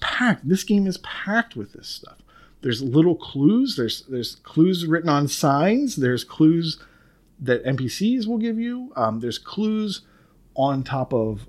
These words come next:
uh, collectibles that you're picking up, 'cause you can actually go and look at all the collectibles and kinda rotate 'em. There are solutions to puzzles on collectibles. This game is just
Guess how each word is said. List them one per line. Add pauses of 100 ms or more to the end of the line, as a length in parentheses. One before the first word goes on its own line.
uh,
collectibles
that
you're
picking
up,
'cause
you
can
actually
go
and
look
at
all
the
collectibles
and
kinda
rotate
'em. (560)
There
are
solutions
to
puzzles
on
collectibles. (800)
This
game
is
just